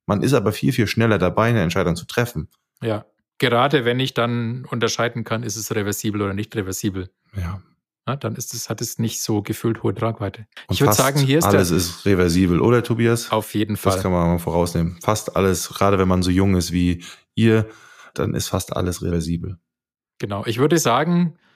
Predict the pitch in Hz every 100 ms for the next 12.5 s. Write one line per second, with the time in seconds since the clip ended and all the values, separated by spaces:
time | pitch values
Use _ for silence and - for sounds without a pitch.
0 | _ _ _ _ - - - - 127 117
1 | 139 123 - - 127 - 135 127 110 110
2 | 113 135 156 135 147 - 131 135 - 147
3 | 117 123 139 107 123 151 151 147 131 135
4 | 139 - 143 131 - 135 139 139 135 135
5 | 139 131 120 113 101 110 - - 104 101
6 | 101 - - 127 170 226 226 _ _ _
7 | - 131 123 117 110 113 139 _ _ 117
8 | 101 - 123 175 180 147 143 139 139 -
9 | 139 127 143 156 160 _ _ _ _ 117
10 | 123 123 135 - 120 135 - - - -
11 | 127 113 120 120 127 120 120 117 117 -
12 | 120 120 117 117 117